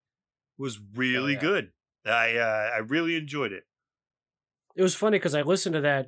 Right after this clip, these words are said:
Speaker 2: like, right after you posted Rabid as the, um,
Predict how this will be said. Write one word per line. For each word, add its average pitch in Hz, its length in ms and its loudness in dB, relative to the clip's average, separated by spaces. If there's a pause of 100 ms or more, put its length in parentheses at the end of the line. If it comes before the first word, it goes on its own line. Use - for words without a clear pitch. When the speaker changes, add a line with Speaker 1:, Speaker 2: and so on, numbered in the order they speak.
(180)
Speaker 2:
like, 143 180 -8
right 160 240 0
after 160 260 0
you 139 80 -4
posted 147 460 -6
Rabid 135 420 -6
as 104 640 -10 (420)
the, 110 200 -10
um, 92 500 -14